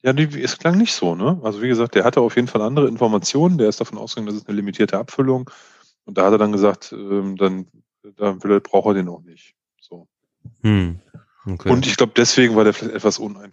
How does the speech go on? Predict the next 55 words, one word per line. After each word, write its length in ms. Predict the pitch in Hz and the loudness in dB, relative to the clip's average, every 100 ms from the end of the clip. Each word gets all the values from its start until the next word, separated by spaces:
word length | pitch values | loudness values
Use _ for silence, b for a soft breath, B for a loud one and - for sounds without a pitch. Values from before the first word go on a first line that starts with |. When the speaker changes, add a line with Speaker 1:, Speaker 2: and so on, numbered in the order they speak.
| - _ _ | -20 _ _
Speaker 1:
unvoreingenommen 1080 | - - 131 139 107 101 92 92 90 92 95 | -16 -8 -6 -2 0 0 -2 -10 -8 -6 -8
an 120 | 95 | -10
der, 180 | 90 92 | -6 -4
an, 160 | 95 90 | -4 -12
an 140 | 92 | -20
dem 100 | 90 | -20
ganzen 280 | 90 90 - | -20 -20 -20
Ding 180 | 90 87 | -20 -12
dran. 240 | 85 90 | -6 -6
Ich 100 | 87 | -6
fand 160 | - 107 | -4 -2
das 80 | 107 | -2
jetzt 160 | 101 | -4
aber, 240 | 101 98 98 | -2 -2 -2
ich 80 | |
muss 160 | - 135 | -4 -2
mir 60 | 135 | 0
das 80 | |
vielleicht 180 | - 127 | 2 0
nochmal 220 | 117 107 113 | 2 2 2
angucken. 420 | 143 107 - 147 _ _ _ _ _ _ | 0 -4 -4 -16 _ _ _ _ _ _
Ich, 100 | _ _ | _ _
ich, 120 | - _ _ | -20 _ _
ich 160 | - _ | -20 _
muss 200 | 127 113 | -8 -6
ehrlicherweise 500 | 120 127 107 110 101 | -6 -2 0 0 0
sagen, 360 | - 101 110 | 0 2 2
der, 100 | 104 | 2
der, 260 | 98 - 107 110 b b b | 0 -6 -8 -12 b b b
das 120 | _ - | _ -8
sind 140 | 131 | -2
alles 220 | 123 123 | 0 0
zu 100 | - | -2
viele 320 | - 139 123 | -2 2 2
Videos 320 | 113 131 127 117 | 2 4 4 4
und 100 | 107 | 2
der 120 | 104 | 4
Ralphie 260 | 104 120 107 | 4 2 0
macht 240 | 107 - | -4 -2
ja 60 | 101 | -2
auch 160 | 110 | -2
so 120 | - | -8
viele 340 | - - 107 110 | -14 -10 -2 -2
und 120 | 95 | -2
ich, 220 | 95 - | -10 -16
ähm, 260 | 101 95 95 | -20 -20 _
guck 200 | - - | -4 2
ja 180 | 113 104 | 4 4
immer 200 | 110 107 | 4 0
den 140 | 101 | 0
ganzen 200 | 101 - | -2 -4
Tag 160 | 98 95 | -4 -2
Malt 220 | 98 110 | 0 0
Mariners 540 | 110 107 107 104 - - | 2 0 0 -4 -10 -20
Sachen. 400 | 104 104 101 101 | -6 -4 -4 -16